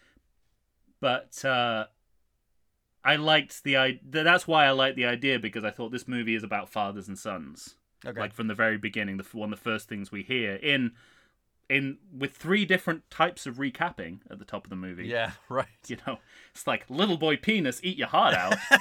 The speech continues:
Speaker 2: <laughs>
Speaker 1: Um, that this, that it was at least thematically consonant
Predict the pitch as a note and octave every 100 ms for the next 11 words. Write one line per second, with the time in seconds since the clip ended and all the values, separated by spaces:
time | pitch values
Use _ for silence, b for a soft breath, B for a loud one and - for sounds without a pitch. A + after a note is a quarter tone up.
0 | - - - C6 - - A#5 A5+ A3 -
1 | _ G3 - _ F3 - _ E3 - -
2 | - _ _ - _ - D3 D3 C3 A#2+
3 | G#2+ - b b b b b _ _ _
4 | D3 F3+ D#3+ F#3+ - - E3 F#3 F3+ E3+
5 | F#3 F3+ F#3 - - D3+ D3 D3+ - D3
6 | - B2 - F#3+ G3 - A2 G2 F2+ -
7 | -